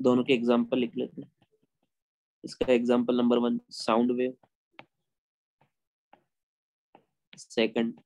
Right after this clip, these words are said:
water wave, Third, string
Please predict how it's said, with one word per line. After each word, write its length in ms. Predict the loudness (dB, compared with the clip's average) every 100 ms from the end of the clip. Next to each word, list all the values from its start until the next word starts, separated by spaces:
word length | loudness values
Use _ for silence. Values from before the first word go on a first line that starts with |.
| _ _ _ _ _ _ _ -14
water 500 | -2 0 2 2 2
wave, 340 | 2 0 -2 -12 -20 -18 -18 -18 -18 -20 _ _ _ _ _ _ _ _ _ _ _ -18 -16 -16 -20 -20 _ _ _ _ _ _ _ _ _ _ _ _ _ _ _ -2
Third, 260 | 0 0 -4 -20 -20 -20 -20 -20 -20 -20 -20 _ _ _ _ -20
string 640 | -16 -16 _ 0 2 0